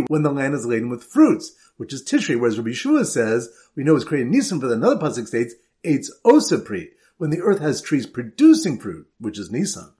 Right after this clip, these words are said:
So the stars twinkling over the earth that was covered in vegetation and laden with fruit, and that were named after tzaddikim that died on the same day they were born, which reminds us that we learned that each Shana holds the Avos died in the month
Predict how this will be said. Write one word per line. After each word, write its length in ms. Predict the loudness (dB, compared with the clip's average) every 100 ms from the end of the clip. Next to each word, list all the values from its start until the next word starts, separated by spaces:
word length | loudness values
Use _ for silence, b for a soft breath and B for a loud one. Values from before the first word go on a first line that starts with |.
| _ _ _ b b
So 140 | -2
the 120 | 0
stars 320 | 2 6 4 4
twinkling 300 | -2 -2 -2
over 100 | -2
the 160 | -2
earth 160 | 0 2
that 80 | 0
was 100 | -2
covered 320 | -6 -2 -2
in 80 | -2
vegetation 720 | -4 -6 -6 -6 -6 -12 -14 b b -4
and 160 | -2
laden 260 | 0 0 -2
with 140 | -4
fruit, 880 | -6 0 4 6 6 6 4 0 -6 b b -2
and 120 | 2
that 100 | 4
were 120 | 2
named 300 | 2 4 4
after 200 | 4 0
tzaddikim 520 | -8 -8 -2 -2 -2
that 160 | -6 -2
died 240 | 4 4
on 80 | 2
the 80 | -4
same 320 | -6 -4 -2
day 360 | 4 6 4 -2 B B
they 100 | 2
were 200 | 4 4
born, 520 | 2 2 6 6 4 0
which 180 | -2 -2
reminds 320 | 2 4 4
us 120 | 2
that 80 | 2
we 80 | 2
learned 180 | 2 2
that 120 | 0
each 240 | -2 -6
Shana 200 | -4 -4
holds 180 | 0 2
the 80 | 2
Avos 320 | 0 -2 -2
died 220 | -2 0
in 60 | -2
the 60 | -4
month 380 | 0 0 0